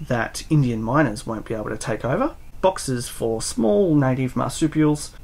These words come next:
a bunch of nesting box hacks, must-haves, and a bunch of other things. And I appreciate your patience. So thanks again for watching.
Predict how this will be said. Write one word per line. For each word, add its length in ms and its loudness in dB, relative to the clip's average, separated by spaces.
a 60 0
bunch 340 2
of 340 -2
nesting 380 2
box 420 -2
hacks, 500 -2
must-haves, 680 0
and 120 0
a 60 2
bunch 240 -2
of 60 -2
other 160 -2
things. 460 -6
And 460 -4
I 120 -2
appreciate 580 -4
your 80 -6
patience. 560 -6
So 140 -6
thanks 280 0
again 240 0
for 100 -6
watching. 540 -4